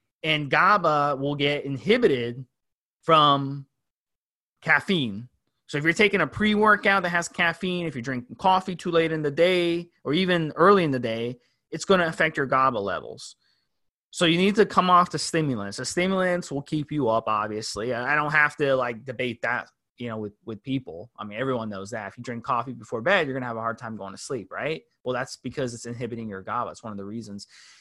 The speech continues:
Now, another thing, too, that you should be doing is don't keep electronics in your bedroom. We've talked about that on the podcast.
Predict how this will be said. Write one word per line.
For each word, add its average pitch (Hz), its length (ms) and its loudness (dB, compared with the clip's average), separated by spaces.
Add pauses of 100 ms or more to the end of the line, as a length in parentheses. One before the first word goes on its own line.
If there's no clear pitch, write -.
(240)
Now, 175 320 4
another 185 340 4
thing, 196 280 -2
too, 202 200 -2
that 165 140 0
you 156 140 -6
should 151 260 -8
be 139 100 -6
doing 147 440 -2
is 120 160 -6
don't 160 340 2
keep 180 220 -6
electronics 143 580 -2
in 135 80 -8
your 120 140 -6
bedroom. 123 440 -4
We've 110 140 -8
talked 143 220 -2
about 120 240 -4
that 117 100 -4
on 117 100 -4
the 104 80 -8
podcast. 110 760 -6